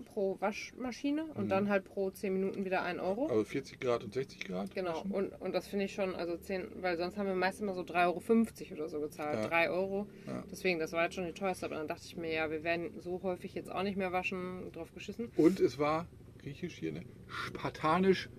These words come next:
Speaker 2: eingerichtet.
Speaker 1: Aber so richtig. Die hatten noch
Speaker 2: Ja.
Speaker 1: nicht mal so einen Falttisch.
Speaker 2: Nee.
Speaker 1: Das finde ich schon, und die hatten auch keine Körbe oder so. Also
Speaker 2: Nee,
Speaker 1: es war
Speaker 2: die hatten nur diese Maschinen da stehen
Speaker 1: und
Speaker 2: und
Speaker 1: halt
Speaker 2: so.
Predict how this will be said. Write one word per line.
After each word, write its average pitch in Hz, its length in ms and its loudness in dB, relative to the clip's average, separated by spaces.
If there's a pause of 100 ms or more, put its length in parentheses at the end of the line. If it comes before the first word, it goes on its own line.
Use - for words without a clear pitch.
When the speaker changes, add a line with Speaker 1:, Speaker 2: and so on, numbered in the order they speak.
(220)
Speaker 2:
eingerichtet. 117 520 4
Speaker 1:
Aber 151 160 -6
so 156 120 -6
richtig. - 440 -8
Die 185 140 -4
hatten 254 240 -2
noch 262 100 0
Speaker 2:
Ja. 262 60 0
Speaker 1:
nicht 277 180 -2
mal 269 180 -2
so 262 100 -2
einen 247 100 -2
Falttisch. - 960 -2
Speaker 2:
Nee. 120 320 4
Speaker 1:
Das - 160 -12
finde 214 160 2
ich 214 100 -2
schon, 202 520 0
und 208 140 2
die 262 100 6
hatten 254 160 2
auch 208 100 0
keine 214 240 4
Körbe 240 460 6
oder 151 280 0
so. 147 340 -4
Also - 60 -2
Speaker 2:
Nee, 147 160 8
Speaker 1:
es 117 100 8
war 98 140 6
Speaker 2:
die 196 80 10
hatten 160 140 2
nur 175 160 10
diese 180 160 4
Maschinen 156 360 0
da 127 80 0
stehen 202 180 2
Speaker 1:
und 208 100 2
Speaker 2:
und 202 60 0
Speaker 1:
halt 208 180 4
Speaker 2:
so. 214 80 2